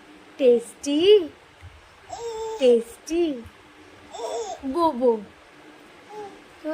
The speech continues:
তোমাকে এবার থেকে সাবু খাওয়াবো, এবার থেকে সাবু খাইয়ে দেবো। হ্যাঁ, পিছনে ভূতটা তো মাথা তোলে না, পেছনে পেতনিটা পুরো মনে হচ্ছে গাছে ঝুলে ঘাটটা এরকম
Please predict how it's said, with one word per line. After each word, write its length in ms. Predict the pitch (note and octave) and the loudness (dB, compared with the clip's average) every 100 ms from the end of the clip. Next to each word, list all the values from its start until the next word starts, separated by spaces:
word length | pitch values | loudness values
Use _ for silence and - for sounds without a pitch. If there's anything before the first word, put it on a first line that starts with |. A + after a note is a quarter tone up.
| D#4 | 0
তোমাকে 220 | E4 E4+ | 2 4
এবার 120 | F4 F4 | 4 2
থেকে 120 | F4 - | -2 -2
সাবু 180 | C#4+ C#4 C#4 | -2 -2 -4
খাওয়াবো, 300 | B3 G#3+ F#3+ - - - - - | -4 -4 -10 -20 -20 -20 -20 -4
এবার 120 | D4 D4+ | 0 0
থেকে 100 | E4+ | 0
সাবু 260 | D4+ D#4 D4+ | 2 2 2
খাইয়ে 260 | D#4 D4 B3 | 0 0 0
দেবো। 140 | A3 G3+ - - - - - - | -4 -12 -20 -20 -20 -20 -20 0
হ্যাঁ, 200 | C#4 G4 A#4 - - - - - - - - - - - - - - - - - - - - - - - - | 4 4 2 -10 -20 -20 -20 -20 -20 -20 -20 -20 -20 -20 -20 -20 -20 -20 -20 -20 -20 -20 -20 -20 -20 -20 -8
পিছনে 280 | D4 F4+ F#4 C#4 | -6 -2 -2 0
ভূতটা 260 | D4+ E4 F4+ | -2 -2 -2
তো 40 | F4+ | 2
মাথা 180 | E4 D#4 F4 | 2 2 0
তোলে 200 | F4+ D#4+ D4+ C#4+ | 2 2 2 4
না, 80 | D4 - | 2 2
পেছনে 440 | D#4 D#4+ D#4+ D4+ D#4+ D#4+ - - - - - - - | 0 0 -2 0 -2 -4 -14 -20 -20 -20 -20 -18 0
পেতনিটা 500 | C#4 C#4+ D#4 D#4 E4 E4 | 2 2 -2 0 0 0
পুরো 180 | E4+ E4+ E4 E4 - - - - - | 4 4 4 0 -16 -20 -20 -14 -2
মনে 120 | C#4+ | -2
হচ্ছে 140 | D#4 | 2
গাছে 300 | D4 C#4+ C#4+ D#4+ | 4 4 4 2
ঝুলে 200 | D4 E4 F4 C4 | 2 4 4 6
ঘাটটা 360 | B3+ B3+ - E4+ E4 | 4 4 0 2 4
এরকম 200 | D#4 | 2